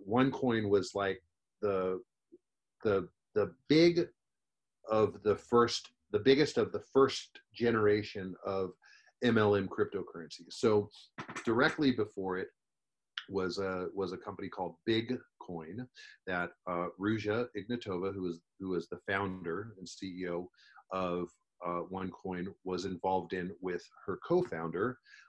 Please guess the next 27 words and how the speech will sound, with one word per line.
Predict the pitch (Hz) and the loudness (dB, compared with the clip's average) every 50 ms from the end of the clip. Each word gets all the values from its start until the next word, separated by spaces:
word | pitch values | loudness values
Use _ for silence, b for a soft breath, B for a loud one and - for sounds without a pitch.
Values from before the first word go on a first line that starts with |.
| B B _ - | B B _ -4
uh, | 92 92 90 95 92 - | -2 -2 0 -2 -2 -2
and | 98 95 95 87 | -2 -2 -2 -4
quote | - - 123 117 107 | -4 2 4 6 6
unquote | 107 101 - - 104 101 101 98 | 6 4 4 4 4 4 4 2
master | 101 107 110 104 - - - 110 101 | 2 2 2 0 -2 -4 -2 -2 -2
distributor. | 90 95 98 - - - - 110 104 92 92 82 78 71 71 | -2 -4 -6 -8 -10 -8 -4 -4 -4 -4 -4 -8 -10 -12 -12
So | - - - | -12 -12 -10
these, | 98 98 101 95 - - _ | -8 -8 -8 -10 -10 -16 _
these | - 107 104 98 - _ 127 | -6 -6 -6 -6 -6 _ -2
M | 131 135 | 0 2
L | 127 117 117 | 4 4 4
M | 113 110 107 | 2 2 -2
cryptos | - - 104 - - 95 95 90 - | 0 -2 -2 -2 -2 -6 -6 -6 -6
have | 98 92 87 | -6 -6 -6
these | 87 90 85 - - | -6 -8 -10 -8 -6
master | 95 95 92 - - - 87 | -6 -6 -6 -6 -10 -16 -16
distributors. | 85 82 - - - 92 85 87 - 78 - - | -14 -14 -14 -12 -10 -10 -10 -10 -12 -12 -12 -8
I, | 101 98 98 107 | -8 -6 -6 -6
I | 107 113 | -8 -4
haven't | 143 160 151 131 | -4 -4 -2 -2
really | 120 117 110 101 | 0 2 2 2
heard | 87 101 101 90 - | 2 0 -4 -4 -4
too | - - 98 | -12 -12 -10
much | 90 87 - - - _ _ - _ - | -10 -10 -12 -16 -20 _ _ -18 _ -8
of | 92 90 - _ | -8 -8 -8 _
master | 92 92 95 98 95 - - - 101 92 | -8 -6 -4 -4 -4 -6 -8 -10 -10 -10
distributors | 85 85 85 - - - 107 98 98 85 87 82 82 82 - - | -8 -10 -14 -14 -8 -6 -6 -6 -4 -6 -6 -8 -8 -10 -12 -18